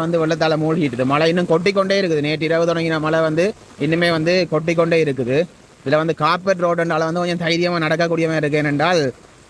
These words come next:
அஹ், பள்ளங்கள் அதுகள் இருக்கான்ற ஒரு நம்பிக்கையில நடக்கக்கூடிய மாதிரி இருக்குது. இதால பெரிய வாகனங்கள் போய் இருக்க கொஞ்சம் கஷ்டம்தான். பாத்தீங்கன்னா ஃபுல்லா வந்து மூடி, அங்கால பார்க்க ஃபுல்லா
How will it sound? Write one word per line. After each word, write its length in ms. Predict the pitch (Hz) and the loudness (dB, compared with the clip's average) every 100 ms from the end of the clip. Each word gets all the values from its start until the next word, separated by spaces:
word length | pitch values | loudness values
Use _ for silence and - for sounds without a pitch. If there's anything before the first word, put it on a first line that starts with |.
| 127 | 2
அஹ், 260 | 127 127 127 | 4 4 2
பள்ளங்கள் 480 | 147 170 175 175 175 | 0 2 2 2 2
அதுகள் 220 | 170 165 | 2 2
இருக்கான்ற 420 | 165 156 160 156 156 | 2 2 0 2 0
ஒரு 80 | 151 | 0
நம்பிக்கையில 440 | 156 165 156 156 165 | 0 0 2 2 2
நடக்கக்கூடிய 360 | 156 160 156 151 | 0 0 0 0
மாதிரி 140 | 143 | 0
இருக்குது. 280 | 131 117 127 175 - - - | 0 0 0 -2 -6 -20 -6
இதால 280 | 143 151 151 | 0 2 2
பெரிய 240 | 147 165 175 | 0 2 2
வாகனங்கள் 420 | 156 160 165 160 151 | 2 0 0 0 0
போய் 140 | 151 151 | 0 2
இருக்க 200 | 156 160 | 2 0
கொஞ்சம் 200 | 160 147 | 0 -2
கஷ்டம்தான். 440 | 143 151 143 139 - - - - - - - 127 | 0 -2 0 -4 -8 -20 -20 -20 -20 -20 -8 -2
பாத்தீங்கன்னா 420 | 127 135 131 143 156 143 | 0 0 2 2 0 -2
ஃபுல்லா 240 | 143 143 143 | 0 0 2
வந்து 180 | 143 | 0
மூடி, 220 | 147 143 135 | 0 2 2
அங்கால 180 | 151 170 170 | 2 0 0
பார்க்க 200 | 170 180 | 0 0
ஃபுல்லா 160 | 175 | 0